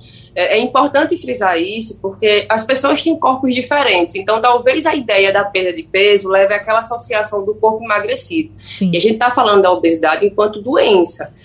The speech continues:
Speaker 1: Então a perda de peso, ela pode acontecer, mas a grande questão é como eu estou fazendo pra obter maior qualidade de vida. Então a nossa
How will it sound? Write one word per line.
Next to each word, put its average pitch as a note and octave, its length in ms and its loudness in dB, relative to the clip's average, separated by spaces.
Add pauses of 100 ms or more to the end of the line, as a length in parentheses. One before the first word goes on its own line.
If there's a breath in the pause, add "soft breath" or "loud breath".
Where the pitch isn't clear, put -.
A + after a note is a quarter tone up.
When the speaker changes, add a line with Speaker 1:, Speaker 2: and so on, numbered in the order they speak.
(200 soft breath)
Speaker 1:
Então F3 220 0
a F#3 60 0
perda A3 200 0
de A3 120 -6
peso, F3 240 0
ela F3 120 2
pode G3+ 340 0
acontecer, F3+ 600 -4
mas E3+ 220 2
a F#3 100 -2 (160)
grande C4+ 340 2
questão C4 460 -2
é F3+ 80 2
como - 320 2
eu E3+ 60 4
estou C#4 200 0
fazendo F3 600 -2
pra F#3+ 280 0
obter G#3+ 400 -2
maior G3+ 300 2
qualidade G3 460 -2
de A#3 100 -14
vida. F3+ 380 -14
Então E3+ 260 0
a F#3 80 2
nossa A3+ 420 0